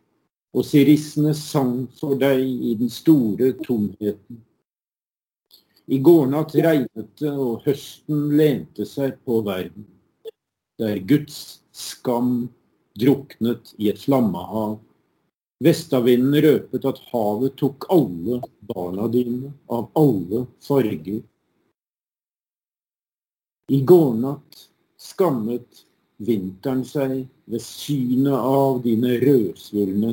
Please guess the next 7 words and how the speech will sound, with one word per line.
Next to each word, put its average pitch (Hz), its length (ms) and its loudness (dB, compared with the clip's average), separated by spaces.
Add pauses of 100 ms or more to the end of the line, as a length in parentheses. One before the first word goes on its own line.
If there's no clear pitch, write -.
(200)
tær. 104 420 -4 (1400)
Frosten 151 760 0
fra 127 180 -2 (160)
pusten 156 580 2
din 151 300 -2
fløt 151 600 2
over 123 300 2